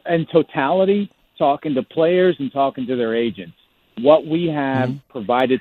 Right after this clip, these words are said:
Speaker 1: them is a very professional setting for their professional growth. So right there, all our players are really excited of,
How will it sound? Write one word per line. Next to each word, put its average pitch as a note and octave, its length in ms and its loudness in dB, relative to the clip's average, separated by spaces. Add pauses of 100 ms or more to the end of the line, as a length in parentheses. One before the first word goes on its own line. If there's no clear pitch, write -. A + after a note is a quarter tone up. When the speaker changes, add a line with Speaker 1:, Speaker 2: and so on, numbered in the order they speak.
Speaker 1:
them B2 260 0
is A#2+ 220 -6
a A2+ 100 0 (120)
very B2+ 280 4
professional A#2+ 720 -2 (100)
setting A2+ 380 0 (320)
for B2+ 120 2
their B2+ 340 6
professional G#2 680 -4
growth. F#2+ 360 -4 (160)
So G#2+ 320 2 (260)
right C#3 300 6
there, D3 280 4
all D3 340 4
our D3 160 2
players B2+ 460 -2
are A2 100 -6
really C3 340 0
excited A#2 540 -6
of, G#2 100 -6